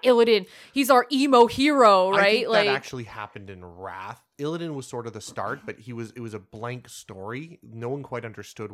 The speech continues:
Speaker 2: why we were doing that to
Speaker 1: Yeah,
Speaker 2: Illidan.
Speaker 1: it's true. Unless you, like, really looked into it. And
Speaker 2: No, even if you looked into it back in the day, 'cause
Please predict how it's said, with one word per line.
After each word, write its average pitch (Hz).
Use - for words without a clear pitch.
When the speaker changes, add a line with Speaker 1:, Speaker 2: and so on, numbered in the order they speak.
Speaker 2:
why 90
we 117
were 127
doing 131
that 131
to -
Speaker 1:
Yeah, 339
Speaker 2:
Illidan. -
Speaker 1:
it's -
true. 285
Unless 339
you, 381
like, 302
really 262
looked 233
into 226
it. 254
And 247
Speaker 2:
No, 123
even 175
if 214
you 220
looked 175
into 160
it 127
back 120
in 120
the 110
day, 107
'cause 139